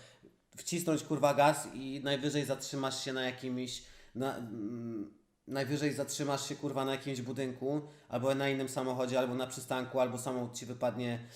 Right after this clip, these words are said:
wypadnie z jezdni. Poza tym widzisz, no, są tutaj, no, kurwa, no, jest to niewykonalne, no. A nawet, a nawet, ale Legnicka, Wro, trzysta bez problemu, no, chyba z chuja spadłeś. Ta ul-,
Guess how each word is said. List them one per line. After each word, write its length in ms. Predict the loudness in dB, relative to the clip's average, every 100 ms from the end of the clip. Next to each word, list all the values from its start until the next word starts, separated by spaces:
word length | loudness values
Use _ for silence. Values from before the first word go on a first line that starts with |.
| -14 -8
wypadnie 540 | -6 0 2 2 0
z 60 | -2
jezdni. 600 | -2 -2 -2 -2 -4 -14 _ -10
Poza 160 | -4 -2
tym 160 | 0 -2
widzisz, 340 | -2 -4 -4
no, 280 | -2 -2 -2
są 260 | 0 -2
tutaj, 680 | -4 0 2 2 -2 -4 -8 -12 -12
no, 120 | -10 -10
kurwa, 380 | -8 -2 2 2
no, 80 | 0
jest 180 | -4
to 60 | -4
niewykonalne, 680 | -4 -4 -2 0 0 0 -2
no. 200 | -6 -10 -16 _ 2
A 80 |
nawet, 240 | 6 8 8 4 -14 -20 _
a 80 | 0
nawet, 600 | 6 6 8 4 2 -12 -2
ale 160 | 2 4
Legnicka, 420 | 4 4 6 8
Wro, 180 | 8 4
trzysta 340 | 2 2 2
bez 140 | 2
problemu, 640 | -2 2 4 4 4 2 -2 -6
no, 100 | -4
chyba 220 | 0 0
z 80 | 2
chuja 240 | 2 2
spadłeś. 380 | 2 -2 -2 -2
Ta 120 | -2
ul-, 140 | -2